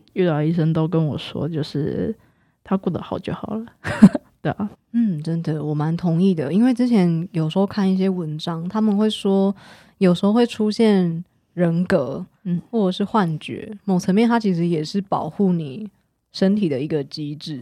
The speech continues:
Speaker 1: 对，对。
Speaker 2: 只是它是以你想要的方式出现，还是以你不想要的方式出现。那我想问，因为你刚刚有提到说，其实你会准备非常多的表格，
Speaker 1: 嗯。
Speaker 2: 包括类似说每年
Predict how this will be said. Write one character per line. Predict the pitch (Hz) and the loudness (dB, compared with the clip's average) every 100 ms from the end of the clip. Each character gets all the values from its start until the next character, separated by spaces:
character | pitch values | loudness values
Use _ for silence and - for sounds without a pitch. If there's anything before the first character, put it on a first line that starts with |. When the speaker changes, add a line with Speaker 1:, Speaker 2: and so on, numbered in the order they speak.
| - | -8
Speaker 1:
对， | 165 147 | -8 -8
对。 | - | -8
Speaker 2:
只 | 180 | 0
是 | 214 | 0
它 | 214 202 | 2 2
是 | 202 220 | 2 -2
以 | 190 156 | -2 -2
你 | 151 | -2
想 | 165 165 156 | -2 -2 0
要 | 180 | 0
的 | 165 | 0
方 | 160 165 | -2 -4
式 | 165 170 156 | -4 -4 -6
出 | - 156 | -6 -10
现， | 151 170 143 | -8 -8 -8
还 | 170 | -8
是 | 175 | -10
以 | 151 | -10
你 | 139 135 | -10 -12
不 | - 175 | -12 -10
想 | - - | -8 -8
要 | 135 123 | -8 -10
的 | 175 | -12
方 | - - | -14 -14
式 | 175 135 - | -16 -16 -18
出 | - - | -20 -20
现。 | 220 - 247 _ | -20 -20 -20 _
那 | 320 | -4
我 | 254 | 0
想 | 165 151 | 0 0
问， | 185 202 | 2 2
因 | 208 | 2
为 | 226 | 2
你 | 160 | 0
刚 | 151 170 180 | -2 -2 -2
刚 | 180 | -2
有 | 170 | -2
提 | 156 - | -4 -6
到 | 170 196 | -2 -2
说， | 202 202 | -2 -4
其 | 175 | -2
实 | 180 | 0
你 | 175 156 | 2 2
会 | 220 220 | 4 4
准 | - 151 156 | 2 -4 2
备 | 190 190 | 4 4
非 | 190 185 | 4 0
常 | 190 170 160 | 0 -4 -6
多 | 175 180 180 - | 2 4 4 2
的 | 165 156 139 135 - 185 _ _ _ _ | 0 0 -2 -4 -8 -10 _ _ _ _
表 | - 170 - | -2 -2 -2
格， | 156 - 180 - _ 180 | -8 -8 -10 -14 _ -18
Speaker 1:
嗯。 | 143 - | -18 -4
Speaker 2:
包 | 185 | -4
括 | 180 190 185 190 | 0 2 2 2
类 | 185 | 0
似 | 185 | -2
说 | 175 170 170 | -4 -6 -4
每 | 170 156 | -4 -4
年 | 151 151 160 156 165 190 | -4 -4 -4 -6 -8 -10